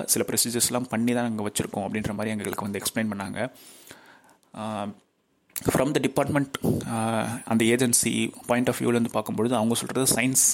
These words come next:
இது வந்து நம்ம எலக்ட்ரிசிட்டி ஒரு தேசத்துக்கே நம்ம பண்றோம் அப்படின்ற விஷயத்துல வந்து இது கரெக்டா தான் இருக்கு. But எங்க நம்ம முரண்படுறோம்னா, ஒரே ஸ்டேட்ல ரெண்டு எதுக்கு அப்படின்ற விஷயத்துல நம்ம கண்டிப்பா முரண்படுறோம்.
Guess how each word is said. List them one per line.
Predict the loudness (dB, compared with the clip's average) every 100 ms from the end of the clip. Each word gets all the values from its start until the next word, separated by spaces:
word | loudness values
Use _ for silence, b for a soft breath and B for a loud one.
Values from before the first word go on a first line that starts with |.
| -2 -8
இது | -2 0
வந்து | 2
நம்ம | 0 -2 0
எலக்ட்ரிசிட்டி | 0 0 -2 -2 -2 0
ஒரு | 2
தேசத்துக்கே | 2 2 2 0 0 0
நம்ம | 0 0
பண்றோம் | -2 -2 -4 -8 B B B B
அப்படின்ற | -4 0 2 2 2 0 -2
விஷயத்துல | 0 0 0 0
வந்து | 0
இது | 0
கரெக்டா | 0 0 0
தான் | 0
இருக்கு. | 0 -2 -2 B B B
But | -2 0
எங்க | 2 2 2
நம்ம | 2 2
முரண்படுறோம்னா, | 2 0 0 0 0 0 -2 0
ஒரே | 2 2
ஸ்டேட்ல | 2 0 0 0 -2 -6 -4
ரெண்டு | 0 0
எதுக்கு | 0 -2 -4 -6 -6 -8
அப்படின்ற | -2 -2 0
விஷயத்துல | -2 -4 -4 -4 -4
நம்ம | -4 -4
கண்டிப்பா | -2 0 0
முரண்படுறோம். | 0 -2 0 0 0 -2